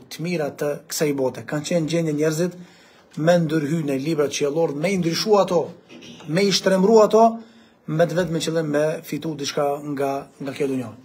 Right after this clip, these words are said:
I vetmi libër që nuk preket është Kur'ani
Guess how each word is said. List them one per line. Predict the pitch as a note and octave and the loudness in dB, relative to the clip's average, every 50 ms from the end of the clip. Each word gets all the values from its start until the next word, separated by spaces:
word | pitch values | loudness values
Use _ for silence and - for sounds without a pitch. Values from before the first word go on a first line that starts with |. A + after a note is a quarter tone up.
| - _ _ - - _ _ _ _ - - - | -20 _ _ -20 -20 _ _ _ _ -20 -12 -6
I | F3 F3 | -2 0
vetmi | G3 G3+ G3 G3+ F#3+ | 0 2 2 0 0
libër | G3 G#3+ G3+ F#3+ F3+ | 2 2 2 2 2
që | - - F3 F3 | 0 -2 -2 0
nuk | F3 F3 F#3+ G3+ F3+ - - - - - - _ _ _ _ _ _ - | 0 0 0 0 -2 -4 -8 -14 -16 -18 -20 _ _ _ _ _ _ 0
preket | E3 D#3+ D#3+ D#3 D#3 D3 C3+ | 2 2 2 2 0 -2 -2
është | D3+ D3+ C#3+ - - - - | -2 -4 -4 -6 -12 -12 -12
Kur'ani | D#3+ D3+ D3+ D#3 D3 C#3 C#3 C3+ | -10 -8 -6 -6 -6 -6 -8 -8